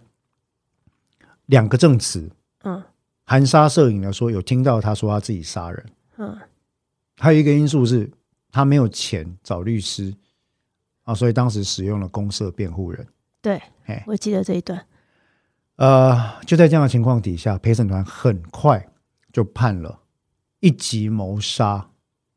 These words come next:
Speaker 1: 的罪名。
Speaker 2: 嗯。
Speaker 1: 那终身监禁，啊，不得假释。
Speaker 2: 嗯。
Speaker 1: 那为什么判终身监禁不得假释呢？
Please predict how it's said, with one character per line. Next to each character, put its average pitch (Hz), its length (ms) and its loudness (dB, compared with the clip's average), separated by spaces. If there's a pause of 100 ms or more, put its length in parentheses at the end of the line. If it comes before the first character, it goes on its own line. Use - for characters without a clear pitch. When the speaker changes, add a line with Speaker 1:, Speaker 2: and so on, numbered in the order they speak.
(160)
Speaker 1:
的 101 100 -8
罪 104 240 2
名。 85 240 -10 (180)
Speaker 2:
嗯。 208 200 -12 (260)
Speaker 1:
那 101 260 -2
终 160 200 6
身 160 160 2
监 160 240 2
禁， 147 260 0 (580)
啊， 82 180 -14
不 110 120 -8
得 92 140 -4
假 82 240 -12
释。 - 320 -6 (100)
Speaker 2:
嗯。 185 120 -16 (920)
Speaker 1:
那 220 80 0
为 294 100 4
什 240 80 2
么 226 60 4
判 226 180 4
终 233 160 8
身 233 200 6
监 233 180 6
禁 214 180 4
不 170 120 2
得 151 120 8
假 107 220 2
释 - 280 0
呢？ - 180 -10